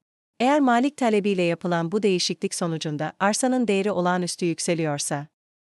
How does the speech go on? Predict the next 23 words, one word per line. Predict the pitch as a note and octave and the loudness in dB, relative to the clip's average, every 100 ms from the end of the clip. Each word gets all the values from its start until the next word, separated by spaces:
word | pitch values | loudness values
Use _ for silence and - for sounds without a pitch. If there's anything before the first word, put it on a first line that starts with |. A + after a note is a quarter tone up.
| - | -2
yönetmelik, | G#3+ A3 G#3 G3 E3+ F3+ - _ - | 2 2 2 0 0 -2 -6 _ 0
bu | B3 | 4
artışın | A#3 A3+ G#3+ A3 G3+ | 4 2 -2 -2 -2
en | B3 | 0
az | C4+ A3 F#3+ | 2 2 0
yüzde | F3 F#3+ E3+ | -2 0 0
elli, | D#3+ D#3+ F3+ _ _ | 0 -2 -4 _ _
kurum | - C#4 C#4+ | 0 0 2
kararına | A#3 G3 F#3 F#3 F#3+ | 2 2 2 0 0
göre | E3+ D#3+ D3+ | 0 0 0
ise | - E3+ | -2 -4
yüzde | E3+ G3+ G3+ C4+ | -2 -2 0 2
doksana | A3+ - G#3+ G#3 | 0 -2 0 0
kadar | G#3 F3+ E3+ | 0 -2 0
alınmasına | D#3+ E3 E3 - E3+ | 0 -2 -2 -2 -2
izin | D3 D#3 E3 D3 | -2 -2 -2 -4
veriyor. | C#3+ C#3+ C#3 - _ _ _ _ A#3+ | -4 -4 -6 -12 _ _ _ _ 2
Örneğin, | D4+ C#4 D#3+ E3+ - _ - | 4 4 0 -4 -8 _ -2
emsalin | A#3+ - C#4 C#4 C4 | 0 2 2 2 0
çok | D#4+ D4 | -2 -2
yüksek | A3 B3 A3+ | -4 -2 0
oranda | F#3+ E3+ E3+ | 0 0 0
artırılması, | D3+ D#3+ - E3 D3 C#3+ - F3+ | -2 -2 -4 -4 -4 -4 -4 -4